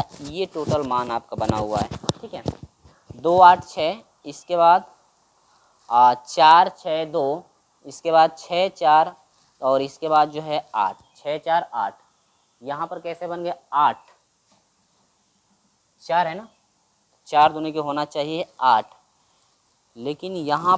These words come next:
पर कैसे रख दिया है? दो चौके आठ, दो चौके आठ होना चाहिए, लेकिन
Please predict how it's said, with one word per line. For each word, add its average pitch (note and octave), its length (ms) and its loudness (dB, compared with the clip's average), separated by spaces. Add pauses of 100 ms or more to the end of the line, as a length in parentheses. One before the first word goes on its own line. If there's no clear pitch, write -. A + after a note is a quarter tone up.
पर F3+ 140 -2
कैसे E3+ 340 -6
रख F3 200 -2
दिया E3 300 2
है? E3+ 200 -2
दो D3+ 460 -2 (560)
चौके D3+ 400 -4 (140)
आठ, A2+ 260 0 (1500)
दो C3+ 140 -14
चौके D#3 240 -6
आठ D#3 160 -2
होना D#3+ 100 -14
चाहिए, D#3+ 140 -8
लेकिन E3 140 -10